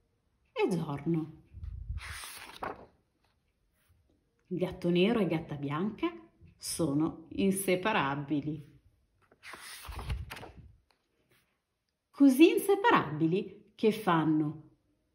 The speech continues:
uno, due, tre, quattro, cinque, sei gattini. Ma di che colore sono?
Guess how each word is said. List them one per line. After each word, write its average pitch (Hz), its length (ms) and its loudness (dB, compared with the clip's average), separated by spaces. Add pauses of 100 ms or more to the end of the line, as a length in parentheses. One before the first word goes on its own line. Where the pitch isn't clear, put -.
(140)
uno, 170 580 4 (520)
due, 185 760 2 (520)
tre, 202 680 2 (500)
quattro, 240 840 0 (380)
cinque, 185 840 -2 (360)
sei 175 1040 2
gattini. 170 1300 4 (2750)
Ma 294 400 12 (720)
di 466 200 6
che - 220 2
colore 508 340 8
sono? 190 680 2